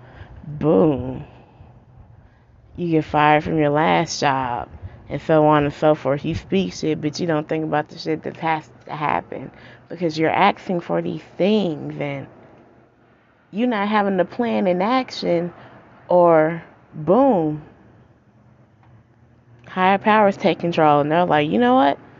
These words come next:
Yeah, but you gotta leave this." And it hurts. It hurts. But just know that it all works out to your good.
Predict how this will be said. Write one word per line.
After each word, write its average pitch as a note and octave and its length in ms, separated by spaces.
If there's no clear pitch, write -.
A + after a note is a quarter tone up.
Yeah, E3+ 340
but E3+ 180
you G3 80
gotta F3 240
leave F3 300
this." D3+ 320
And F#3+ 180
it A3 100
hurts. G3+ 600
It - 160
hurts. - 680
But F3 180
just F#3+ 220
know F3+ 220
that E3+ 140
it F3 120
all E3+ 200
works E3+ 280
out D#3+ 400
to - 160
your E3 240
good. D3 600